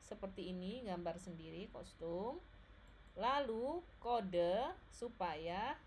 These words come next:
ketika kartu diklik, dia akan berubah menjadi gambar yang kedua atau kostum yang kedua. Yang lainnya adalah pelengkap. Oke, langsung kita mulai.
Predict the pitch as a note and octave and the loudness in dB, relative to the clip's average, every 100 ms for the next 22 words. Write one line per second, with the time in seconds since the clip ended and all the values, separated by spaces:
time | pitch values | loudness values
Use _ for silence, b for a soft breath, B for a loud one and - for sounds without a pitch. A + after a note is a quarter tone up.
0 | - - F#3 F#3 B3 E4 E4+ B3+ B3 D4+ | -18 -6 -4 -4 -2 0 2 2 0 -4
1 | B3 A3 - B3 C4+ G3 G3 G#3+ A#3 G3 | -6 -8 -6 -6 -6 -4 -2 0 0 0
2 | G3 A3+ A3+ B3 - - - - F#3 G3+ | -2 -2 -4 -6 -14 -18 -18 -8 -2 0
3 | G#3 A3 B3 A3+ F#3 F#3 F3 F3 E3+ G3 | 2 2 2 0 -2 0 0 0 -2 -4
4 | A3+ A#3+ B3 - - - - - - E3+ | -4 -8 -12 -18 -18 -18 -18 -16 -4 0
5 | E3 E3+ G3+ G3+ G#3 G3+ F#3+ G3+ A3 D#3 | 2 4 2 2 -2 0 0 2 2 2
6 | - - F#3+ F#3+ E3 - F#3 F3 E3 E3+ | -2 -4 -4 -2 -4 -4 -4 -4 -4 -6
7 | - C#3 - - - - - - - G#3+ | -8 -10 -12 -14 -18 -18 -18 -18 -8 -2
8 | A#3+ B3+ C4 C4+ D#4 - G3+ F#3+ F3+ G3+ | 2 6 6 6 0 2 2 4 4 4
9 | A3 F#3 F3 E3 D3+ - - - - - | 2 -2 -4 -4 -8 -8 -16 -16 -18 -18
10 | - - - - - - - - C4+ G#4 | -18 -20 -20 -20 -18 -18 -2 2 2 4
11 | G4 B3 B3 G#3+ G3 E3+ D#3 E3 G#3 C4+ | 4 4 0 -4 -4 -6 -6 0 4 4
12 | F#4 | 2